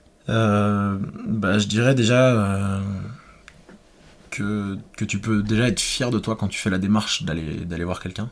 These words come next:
parce que c'est, c'est, c'est pas facile, un préparateur mental, euh, enfin, c'est sortir de sa zone de confort que d'aller parler de, de choses qui te touchent, parce que quand tu vas voir un prép mental, c'est pour, euh, pour parler de,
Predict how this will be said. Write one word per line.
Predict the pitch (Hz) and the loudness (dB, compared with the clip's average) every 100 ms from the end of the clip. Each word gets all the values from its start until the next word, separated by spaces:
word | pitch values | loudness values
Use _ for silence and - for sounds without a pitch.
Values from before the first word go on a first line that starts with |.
| - | -10
parce | - - | -10 -8
que | - | -4
c'est, | - 78 78 78 | -2 -2 -6 -6
c'est, | 78 - - | -6 -6 -4
c'est | - - | -4 -4
pas | 104 | -6
facile, | - - 113 | -6 -6 -6
un | 107 82 | -6 -8
préparateur | - - 80 82 | -8 -4 -4 -4
mental, | 78 78 104 92 | -4 -4 -4 -6
euh, | 90 - - - - _ _ _ _ | -10 -14 -20 -20 -20 _ _ _ _
enfin, | - | -6
c'est | - - | -4 -4
sortir | 92 - 101 | -4 -6 -6
de | 92 | -4
sa | 92 | -4
zone | 92 87 | -4 -4
de | |
confort | 87 80 - 107 - | -4 -8 -2 -4 -2
que | 101 | -4
d'aller | 82 76 | -2 -2
parler | 82 80 85 | -2 -2 -4
de, | 90 80 95 - - _ - | -4 -6 -10 -18 -20 _ -10
de | 90 | -8
choses | - 90 | -4 -6
qui | - 151 | -6 -6
te | |
touchent, | 151 143 | -4 -4
parce | - - | -4 -8
que | 87 | -8
quand | - 80 | -8 -8
tu | 87 | -8
vas | 80 | -6
voir | 82 | -6
un | 82 | -8
prép | - - | -12 -10
mental, | 76 101 104 | -6 -2 -2
c'est | - - | -2 -8
pour, | - 92 95 | -10 -12 -12
euh, | - _ - - - - _ | -14 _ -20 -20 -20 -20 _
pour | - - | -16 -12
parler | - 82 82 | -6 -4 -4
de, | 87 80 82 | -4 -6 -10